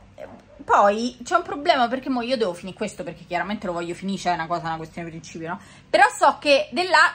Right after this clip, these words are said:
c'ho quello con l'unicorno, con i diamantini, eh, luminosi, eh, in-, iridescenti, è più bello, voglio fa quello,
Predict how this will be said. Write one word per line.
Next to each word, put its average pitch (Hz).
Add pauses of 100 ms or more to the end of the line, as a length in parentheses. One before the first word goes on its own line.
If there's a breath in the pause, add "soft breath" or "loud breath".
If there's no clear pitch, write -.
c'ho 262
quello 262
con 240
l'unicorno, 262
con 254 (340)
i 240
diamantini, 240 (320 soft breath)
eh, 208
luminosi, 226 (400)
eh, 208
in-, 220
iridescenti, 233 (300)
è 202
più 233
bello, 208
voglio 233
fa 240
quello, 220